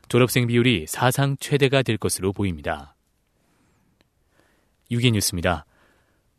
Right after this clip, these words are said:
홍콩이 삼 년 연속 외국인이 살기에 가장 비싼 도시로 조사됐습니다. 국제인력관리 컨설팅 업체인 이씨에이 인터내셔널이 칠 일 발표한 외국인이 살기에 가장 비싼 도시 순위에서 홍콩이 일 위를 차지했습니다.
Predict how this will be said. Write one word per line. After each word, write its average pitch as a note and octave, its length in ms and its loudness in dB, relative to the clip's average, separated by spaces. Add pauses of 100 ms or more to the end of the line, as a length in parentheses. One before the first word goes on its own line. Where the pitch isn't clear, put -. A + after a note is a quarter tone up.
(240)
홍콩이 E3+ 420 6
삼 E3 220 0
년 E3 160 6
연속 D#3+ 400 4
외국인이 C3+ 460 2
살기에 C3 480 2
가장 C3 480 -2
비싼 B2+ 420 0
도시로 G#2+ 360 0
조사됐습니다. E2+ 840 -4 (400)
국제인력관리 C#3+ 760 2
컨설팅 C#3 460 0
업체인 C#3 440 0
이씨에이 B2+ 540 -2
인터내셔널이 A2 800 -2 (220)
칠 C3 160 0
일 B2+ 100 6
발표한 A#2+ 500 0 (340)
외국인이 C3 440 4
살기에 B2+ 600 0
가장 C3+ 400 -2
비싼 C3 340 0
도시 B2 260 0
순위에서 F#2+ 640 -4 (380)
홍콩이 B2+ 360 2
일 G2+ 320 0
위를 C3+ 220 2
차지했습니다. E2+ 840 -6